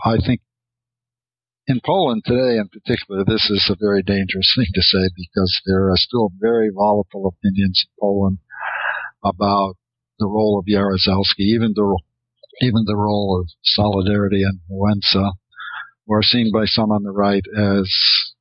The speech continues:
having capitulated to communism, or in Jaruzelski's case, having been a very negative character in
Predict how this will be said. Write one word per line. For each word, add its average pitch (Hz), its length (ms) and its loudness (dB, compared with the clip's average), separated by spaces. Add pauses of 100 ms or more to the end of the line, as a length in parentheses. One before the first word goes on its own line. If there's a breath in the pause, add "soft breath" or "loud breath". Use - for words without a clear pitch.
(160)
having 101 300 0
capitulated 98 840 -2
to 90 80 -6
communism, 92 760 0
or 90 300 2
in 95 140 0
Jaruzelski's 95 760 0
case, 87 340 0 (100)
having 98 260 0 (180)
been - 680 -6
a 87 400 0 (1040 loud breath)
very 117 320 2
negative 95 520 -2 (180)
character 92 720 -2
in 95 260 -2